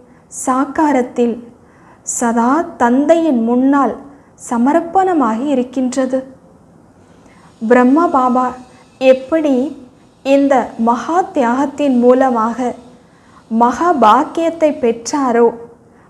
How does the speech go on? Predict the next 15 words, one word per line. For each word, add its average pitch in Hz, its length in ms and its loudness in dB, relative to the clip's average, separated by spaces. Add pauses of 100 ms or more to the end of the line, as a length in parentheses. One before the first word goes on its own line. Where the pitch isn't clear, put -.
அதாவது 247 840 2 (420)
நம்பர் 294 560 4
ஒன் 330 460 -2 (380)
ஃபரிஷ்தா 269 600 0 (580)
மற்றும் 226 760 -4 (220)
நம்பர் 277 580 4
ஒன் 285 300 0 (520)
விஸ்வ 269 500 0 (340)
மகாராஜன் 277 1040 0
ஆனாரோ, 233 720 0 (800)
அப்படி 226 760 0 (340)
தந்தையை 240 720 -2 (380)
பின்பற்றும் 302 800 0
குழந்தைகளும் 247 840 2 (720)
மகா 233 520 0